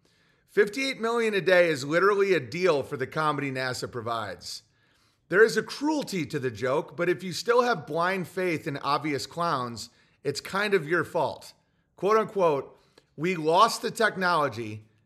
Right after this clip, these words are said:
destroyed the proof, and didn't go back because the public lost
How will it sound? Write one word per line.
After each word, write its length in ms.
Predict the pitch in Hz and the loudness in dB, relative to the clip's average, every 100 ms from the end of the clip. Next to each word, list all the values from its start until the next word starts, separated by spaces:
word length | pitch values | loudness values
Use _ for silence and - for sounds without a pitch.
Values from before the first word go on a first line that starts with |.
| - | -8
destroyed 600 | 160 - - 185 240 262 | -6 -6 -2 2 2 2
the 100 | 233 | -6
proof, 580 | 160 220 226 208 - - _ _ _ _ _ | -8 -6 -4 -4 -8 -20 _ _ _ _ _
and 240 | 165 165 - | -4 -2 4
didn't 320 | 202 240 240 | 4 4 0
go 180 | 220 202 | 2 2
back 500 | 175 185 165 147 - | 4 6 4 2 -6
because 300 | 147 160 113 | -8 -6 -6
the 100 | 151 | -6
public 580 | - 185 165 190 160 | -2 -2 0 -2 -2
lost 420 | 135 156 156 - | 0 0 0 -2